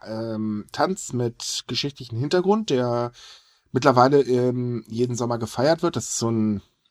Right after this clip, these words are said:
ja, Volksevent. Man klatscht halt in die Hände, dreht sich ein paar Mal und so weiter. Also so.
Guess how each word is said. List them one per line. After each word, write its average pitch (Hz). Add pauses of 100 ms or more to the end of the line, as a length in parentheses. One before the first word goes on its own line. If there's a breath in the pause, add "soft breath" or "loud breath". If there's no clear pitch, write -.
(120)
ja, 90
Volksevent. 98
Man 95
klatscht 127
halt 110
in 98
die 92
Hände, 143
dreht 131
sich 120
ein 117
paar 110
Mal 113
und 104
so 104
weiter. 104
Also 95
so. 92